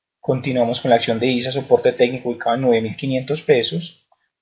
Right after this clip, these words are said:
Esta congestión que vemos en este nivel, que ya la ha respetado en tres ocasiones. Su primera resistencia técnica está ubicada en diez mil pesos.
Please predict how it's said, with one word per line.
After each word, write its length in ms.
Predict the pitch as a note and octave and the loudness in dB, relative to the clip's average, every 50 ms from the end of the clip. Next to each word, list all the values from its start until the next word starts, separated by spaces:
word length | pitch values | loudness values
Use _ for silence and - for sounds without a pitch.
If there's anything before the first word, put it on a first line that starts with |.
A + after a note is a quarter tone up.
| _ _ _ _ | _ _ _ _
Esta 360 | - - - - - A#2 A2+ - | -18 -18 -4 2 2 2 4 2
congestión 480 | A#2 A#2 A#2 A2 A2 - A2+ A2 G#2+ | -2 -4 -4 -4 -6 -6 -8 -8 -4
que 80 | - B2 | 0 0
vemos 200 | A#2+ A#2+ B2 B2 | 2 2 2 0
en 80 | A#2 A2 | -2 -2
este 200 | G#2+ - - B2+ | -2 -2 -2 -2
nivel, 380 | C3 C3+ B2+ A#2+ A2+ A#2 - | -2 0 4 6 6 6 6
que 120 | - - A#2+ | 4 -2 2
ya 120 | A2+ A2+ | 4 6
la 80 | A2+ A#2 | 6 6
ha 20 | |
respetado 800 | B2+ B2+ - - A#2+ A2+ - A2 G#2+ A2 B2 A#2+ - - _ _ _ - | 6 4 2 0 2 6 8 10 10 10 10 8 4 -2 _ _ _ -6
en 220 | A#2 A2+ A2 G#2 | -4 -4 -4 -2
tres 160 | A2+ A2+ - | -2 -2 0
ocasiones. 760 | C3+ C3 - D3 D3 D#3+ D#3+ C3 A2+ A2 A#2+ C#3 - - - _ _ _ _ _ _ _ _ _ _ _ _ _ _ _ _ _ _ _ | 0 2 2 2 2 4 2 0 0 0 -2 -8 -8 -10 -14 _ _ _ _ _ _ _ _ _ _ _ _ _ _ _ _ _ _ _
Su 200 | _ - - B2+ | _ -6 -6 -4
primera 260 | - C#3+ C3+ C3+ D3+ D3+ | -2 0 4 6 6 8
resistencia 540 | D3+ D3 C#3 - - B2 B2 D3+ D3 D3+ | 8 6 4 2 0 2 4 4 4 6
técnica 280 | - D3+ C#3+ D3+ D3 C#3+ | 6 4 4 4 2 -2
está 180 | C3 - B2 B2 | 0 0 2 2
ubicada 600 | C#3 C3+ C3+ - A#2 A2+ B2+ C#3 - - - _ | 2 0 2 4 8 8 8 8 6 4 0 _
en 220 | - B2 B2 B2 A#2+ | 4 4 4 4 2
diez 260 | A#2+ A2+ G#2+ G#2 G#2+ | 2 2 0 2 0
mil 200 | A#2+ C3 D3 - | 0 -4 0 4
pesos. 580 | D#3+ D3 A#2+ A2 - - D#2+ - - - - | 6 6 6 6 4 0 -4 -4 -6 -8 -12